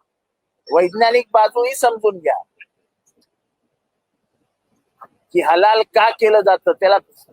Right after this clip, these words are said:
उर्दू म्हणजे त्याचा इस्लाम मध्येच त्याला असं म्हटलंय की ते लॉफुल आहे, lawful, scientific and lawful. तर आपल्याला तेही समजून घ्यायचं नसेल तर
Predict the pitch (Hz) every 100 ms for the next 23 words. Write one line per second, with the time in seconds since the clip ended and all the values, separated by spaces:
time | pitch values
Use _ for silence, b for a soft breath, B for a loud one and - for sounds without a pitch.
0 | _ _ _ _ - 175 180 226 214 202
1 | 196 185 175 214 202 _ 165 165 196 220
2 | 226 226 226 240 - 233 214 233 214 208
3 | - 220 - - 226 214 202 208 247 240
4 | 202 185 185 - 196 151 _ _ _ _
5 | _ _ _ - - 190 214 220 233 240
6 | 233 226 208 190 180 196 160 113 _ _
7 | _ _ _ _ _ _ _ _ _ _
8 | _ - _ _ _ 202 202 - 226 233
9 | 226 226 - - _ _ 180 196 220 202
10 | 208 220 208 190 208 214 208 - 214 -
11 | 220 214